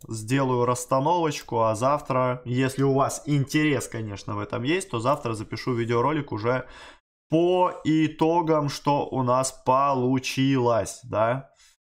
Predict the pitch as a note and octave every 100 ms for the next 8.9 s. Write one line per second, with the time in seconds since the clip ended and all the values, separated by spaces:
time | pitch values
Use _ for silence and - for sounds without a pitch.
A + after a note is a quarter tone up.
0 | - - B2+ C3 B2 A#2+ A#2+ - A2+ A2+
1 | - C#3+ C#3 - - A#2+ A#2 B2+ C3 B2
2 | A#2 A#2+ A#2+ B2 A2+ A#2 G#2+ A2+ A#2+ -
3 | - A#2 A#2 B2 A2 F2 - _ _ _
4 | _ _ _ _ _ _ A2 A2+ D3+ F3+
5 | B2+ B2 C#3+ - C3+ A#2+ A#2+ B2+ C3+ -
6 | _ _ _ _ - E3 G#3 - A#3 A#3
7 | A#3+ G#3 E3 E3 E3 E3 - F#3 F#3 D#3
8 | D3 D#3+ D#3 - - E3+ E3+ E3+ -